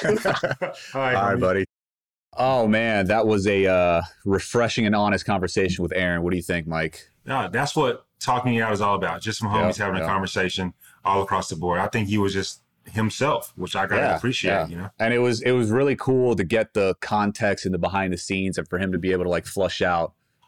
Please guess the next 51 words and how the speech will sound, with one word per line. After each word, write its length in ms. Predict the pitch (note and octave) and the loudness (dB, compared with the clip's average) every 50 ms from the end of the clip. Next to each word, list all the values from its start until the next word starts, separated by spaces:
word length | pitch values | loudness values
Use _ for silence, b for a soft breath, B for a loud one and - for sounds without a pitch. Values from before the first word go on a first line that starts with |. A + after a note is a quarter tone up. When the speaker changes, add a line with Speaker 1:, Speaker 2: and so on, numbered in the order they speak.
| _ _ _ _ _ _ - | _ _ _ _ _ _ -4
Speaker 3:
you 100 | G2+ F#2 | -2 0
know, 60 | F2+ | 0
the 100 | F2 F2 | 0 2
multiple 420 | F2+ G2+ A#2 A2 - E2+ - G2 | 2 0 0 0 -2 -2 0 0
relationships 560 | F#2 F#2 F#2 F#2+ F2+ - - - - F#2 E2+ | 2 2 2 2 0 0 -2 -4 -4 -4 -4
that 100 | - F2 | -2 -2
he 100 | F2+ F2 | -2 0
had, 380 | F2+ F2+ F2+ F2+ F2 E2+ E2 F2 _ _ _ _ _ _ _ _ - | 0 0 2 2 0 0 -2 -6 _ _ _ _ _ _ _ _ -6
you 80 | F#2 | -4
know, 100 | F2+ F2 | -2 0
with 140 | F2 F2 E2+ | 0 -2 -2
the 60 | F2 | -2
women 240 | E2+ F2+ F#2 F#2 F2+ F2 | -2 -2 -2 -2 -2 -2
on 80 | E2+ | -2
the 100 | E2+ E2+ | -2 -2
island. 380 | E2+ F2 F2 F2 E2+ E2+ E2 D#2+ | -2 0 0 0 -2 -2 -4 -4
I 60 | E2 | -4
mean, 120 | E2+ E2 | -4 -4
I 80 | E2+ E2 | -4 -6
think 200 | D#2+ - F2 D#2 | -6 -6 -6 -4
it 40 | F2 | -2
was 160 | E2+ E2+ D#2+ | -4 -4 -2
good 200 | - F#2+ F2 D2+ | -2 -2 -2 -2
to 60 | - E2+ | -2 -4
hear. 440 | F2 F2 F2 E2 D#2+ D#2+ D#2 - _ _ _ _ _ _ _ _ - | -2 0 0 0 0 -2 -2 -4 _ _ _ _ _ _ _ _ -8
Uh, 320 | - E2 E2+ E2 D#2+ D#2+ D#2+ | -4 -2 0 0 2 0 0
and 80 | E2 E2 | 0 -2
I 60 | D#2 | -2
think 160 | - G2 F2 | -2 -2 -2
a 40 | F2+ | 0
lot 160 | F2+ F#2 F2+ | 0 0 0
of 80 | F2 - | -2 -2
people 300 | - G#2 E2+ - F2+ F2 | -2 -4 -4 -2 -4 -2
will, 420 | F2+ F2+ F2 E2+ E2+ E2 D#2+ _ _ _ _ _ _ _ _ _ _ _ _ _ _ | 0 0 2 2 0 -2 -2 _ _ _ _ _ _ _ _ _ _ _ _ _ _
will 240 | - C3 F#2+ F2+ F2 | -8 -2 -2 0 0
hear 220 | F#2 A#2 A#2 A2 | 2 2 0 0
things 380 | - - A#2 A2 G#2+ G2+ F#2 F#2 | 0 0 0 2 2 0 2 2
that, 320 | G2+ F#2+ F#2 F2+ F2+ - | 2 2 2 2 0 0
you 80 | - A2+ | 0 -2
know, 100 | F#2+ F2 | 0 0
maybe 260 | F2 F2+ F#2 F#2+ F#2 | 0 2 2 0 2
they 100 | F2+ G2 | 2 2
didn't 180 | F#2 F#2 F2 D#2+ | 0 0 0 0
realize 460 | F2+ F#2 F#2 F2+ F2 E2+ E2 D#2+ D#2+ | 0 2 2 2 2 2 0 -2 -2
were 80 | F#2 E2+ | -6 -4
going 260 | D#2 F2 F2 E2+ E2 | -4 -2 -2 -2 -2
down, 420 | F2+ F2+ F#2 F2+ F2 E2 D#2+ D#2+ - _ _ _ _ - | 0 0 0 0 0 -2 -4 -6 -10 _ _ _ _ -6
were 120 | D#2 E2+ | -4 -2
actually 240 | E2 D#2+ - - E2 | -2 -2 -2 -4 -4
going 180 | D#2 D#2+ D2+ D2 | -4 -4 -4 -4
down. 260 | D#2+ E2 E2 D2 C#2+ | -4 -4 -4 -4 -8